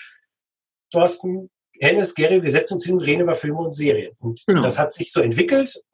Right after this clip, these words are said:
Speaker 2: Genau.
Speaker 1: Und jetzt habt ihr da zumindest eine große Zahl von Patreons, die euch ein bisschen Geld geben und wo ihr zumindest ein bisschen Geld von habt. So.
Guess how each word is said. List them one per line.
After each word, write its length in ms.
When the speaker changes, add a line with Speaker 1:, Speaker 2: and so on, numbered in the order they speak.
Speaker 2:
Genau. 340
Speaker 1:
Und 140
jetzt 260
habt 200
ihr 120
da 380
zumindest 680
eine 160
große 400
Zahl 240
von 220
Patreons, 560
die 120
euch 240
ein 60
bisschen 220
Geld 240
geben 280
und 240
wo 160
ihr 120
zumindest 400
ein 60
bisschen 280
Geld 220
von 240
habt. 380
So. 220